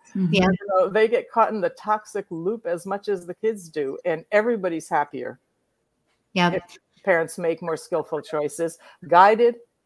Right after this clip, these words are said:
Speaker 2: by people like you.
Speaker 1: Oh, amen. Yeah.
Speaker 2: Yeah.
Speaker 1: And yeah. And I, you know, I just, just to kind of round that up, I mean, just for parents to know that most kids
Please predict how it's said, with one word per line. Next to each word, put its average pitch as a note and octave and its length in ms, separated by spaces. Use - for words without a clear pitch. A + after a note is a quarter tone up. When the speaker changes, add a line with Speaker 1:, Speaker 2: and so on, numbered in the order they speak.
Speaker 2:
by E3+ 180
people F3 340
like D3+ 220
you. C3 260
Speaker 1:
Oh, G3 460
amen. E3+ 560
Yeah. F3 420
Speaker 2:
Yeah. A3 120
Speaker 1:
And A3 160
yeah. F#3 580
And B3 160
I, A#3+ 200
you A#3+ 120
know, A3 120
I G#3 200
just, G#3 500
just G3+ 280
to G#3+ 80
kind G3 300
of E3+ 320
round F#3 380
that F3 200
up, F3+ 220
I F3 80
mean, E3+ 300
just F#3 380
for G#3 140
parents F#3 720
to G#3+ 100
know E3+ 360
that D#3+ 240
most E3+ 440
kids F#3 500